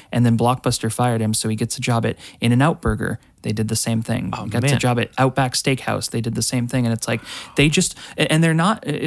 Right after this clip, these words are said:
Speaker 1: so they call that harassment, right? They're like, "They won't leave us alone."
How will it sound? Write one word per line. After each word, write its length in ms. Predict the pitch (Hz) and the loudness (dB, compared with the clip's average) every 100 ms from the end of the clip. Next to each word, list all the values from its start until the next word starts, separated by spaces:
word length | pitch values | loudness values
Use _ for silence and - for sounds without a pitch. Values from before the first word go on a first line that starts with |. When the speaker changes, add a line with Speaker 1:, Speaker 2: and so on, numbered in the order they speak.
| 139 | -4
Speaker 1:
so 180 | - | 0
they 120 | 156 175 | 2 2
call 200 | 208 160 | 2 2
that 180 | 117 | 0
harassment, 580 | - 117 123 160 - 104 | 0 0 0 0 -2 -2
right? 200 | 113 127 | 0 0
They're 140 | 131 120 | 0 0
like, 240 | 123 - | 0 0
"They 100 | 135 | 2
won't 260 | 135 151 127 | 4 2 2
leave 400 | 123 135 151 135 | 0 2 2 2
us 180 | 135 - | 0 0
alone." 560 | 110 156 135 110 120 | 0 2 2 2 0